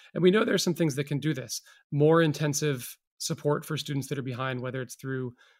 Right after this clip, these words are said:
one-on-one tutoring or more time with, uh, with highly effective teachers, or simply more time, longer school days,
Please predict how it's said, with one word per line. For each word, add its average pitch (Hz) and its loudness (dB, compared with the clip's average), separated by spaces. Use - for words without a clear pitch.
one-on-one 147 4
tutoring 135 -2
or 127 -4
more 139 2
time 139 -2
with, 135 -8
uh, 131 -6
with 139 -6
highly 139 -2
effective 131 -8
teachers, 135 -8
or 135 -6
simply 175 0
more 139 0
time, 131 -4
longer 127 -8
school 131 -10
days, 127 -6